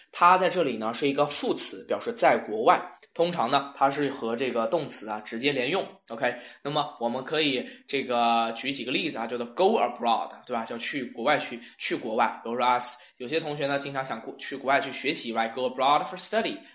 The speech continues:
对吧？或者是呢，你移民去国外了，我们可以说 live abroad。再或者呢，去国外学习，叫做 study abroad。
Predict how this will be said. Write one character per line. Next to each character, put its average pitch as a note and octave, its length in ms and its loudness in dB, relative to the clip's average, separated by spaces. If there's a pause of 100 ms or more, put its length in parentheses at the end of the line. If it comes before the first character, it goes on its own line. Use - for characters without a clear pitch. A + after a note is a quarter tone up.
对 B2 60 -4
吧？ A#2 200 -4 (180)
或 - 140 4
者 D#3 160 6
是 D3+ 140 -4
呢， C#3+ 160 0
你 C3 100 -6
移 B2 160 -8
民 D3 160 -4
去 D3+ 100 -6
国 C3 140 -4
外 A#2+ 200 4
了， G#2+ 100 -6
我 - 20 -8
们 A2+ 80 -10
可 C3 80 -10
以 A#2+ 60 -10
说 B2+ 160 -6
live E3+ 380 -4
abroad。 A2+ 420 -6 (280)
再 F#3 200 6
或 F3 160 4
者 B2+ 100 -2
呢， A#2 140 -6
去 C3 160 -4
国 A#2+ 100 -6
外 C#3 100 4
学 C3+ 280 2
习， A2+ 180 4
叫 A2 100 -6
做 A2 140 -8
study C#3 480 4
abroad。 G#2+ 400 -8